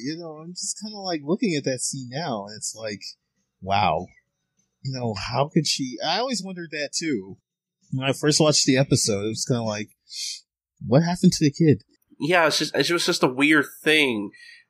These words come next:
Speaker 2: that I'm glad was a little more, um, was a little more, uh, obvious in the manga. I think, uh, s-, I don't thi-, I don't, it's not really an important thing, but, like, I like the little moment in the anime where, um, where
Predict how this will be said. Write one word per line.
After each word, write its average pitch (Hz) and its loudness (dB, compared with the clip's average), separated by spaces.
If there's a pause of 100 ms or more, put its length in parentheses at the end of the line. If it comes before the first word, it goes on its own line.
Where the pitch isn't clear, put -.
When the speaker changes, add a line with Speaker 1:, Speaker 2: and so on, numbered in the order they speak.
(160)
Speaker 2:
that 131 2
I'm 123 0
glad 131 2
was 120 0
a 120 2
little 120 4
more, 117 0
um, 107 2
was 113 -4
a 117 -2
little 113 2
more, 104 0
uh, 104 4
obvious 107 2
in 95 -2
the 95 -8
manga. 95 -4 (600)
I 117 0
think, 135 -2
uh, 110 4 (400)
s-, - -2 (100)
I 127 0
don't 131 0
thi-, 147 0
I 113 2
don't, 113 2
it's 113 -2
not 117 2
really 104 2
an 98 0
important 95 -4
thing, 95 -4
but, 101 -2
like, 98 -2
I 110 4
like 117 0
the 117 2
little 110 2
moment 104 0
in 101 -2
the 101 -4
anime 101 0
where, 95 -2
um, 95 -4 (680)
where 101 2